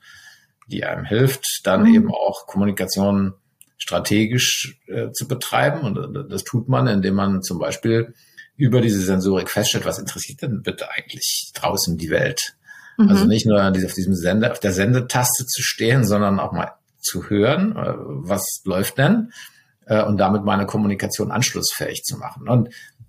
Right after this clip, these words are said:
Speaker 1: so eine Kleinigkeit, also scheinbare Kleinigkeit, ändert aber ganz, ganz, ganz viel in der, äh, in der Effizienz auch von dem, was ich an Kommunikation äh, betreibe. Also damit würde ich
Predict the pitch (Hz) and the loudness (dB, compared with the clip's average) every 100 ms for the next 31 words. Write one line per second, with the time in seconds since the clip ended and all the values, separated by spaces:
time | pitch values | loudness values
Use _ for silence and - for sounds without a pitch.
0 | _ _ 131 170 - 117 175 202 - 104 | _ _ -2 -2 -2 0 0 0 0 -2
1 | 139 - _ _ _ 110 82 - - 123 | -2 -8 _ _ _ -6 -6 -6 0 2
2 | 135 - - - 92 104 - 120 - _ | 2 0 -2 -4 -6 -4 -4 -4 -6 _
3 | 131 - - - - 95 87 87 - 107 | 2 2 0 -6 -6 -4 -2 -4 -2 -2
4 | 123 - 101 - 92 95 - 120 120 110 | -2 -2 -6 -4 -6 -6 -2 -2 0 0
5 | 92 92 87 87 92 - _ 95 92 87 | 0 2 2 0 -4 -8 _ -6 -6 -6
6 | 87 - - - 120 139 - - - 87 | -6 -8 -8 0 2 2 0 -6 -4 -2
7 | 92 92 95 92 - - 92 95 95 95 | 0 0 0 -2 -4 0 0 2 0 -6
8 | - 90 92 - - - - - - _ | -2 -2 -2 -4 -18 -20 -20 -20 -20 _
9 | _ 95 92 95 - 98 104 80 - 135 | _ -4 -2 -6 -2 2 2 0 0 2
10 | 113 160 170 117 131 104 - | 6 4 4 4 4 2 -6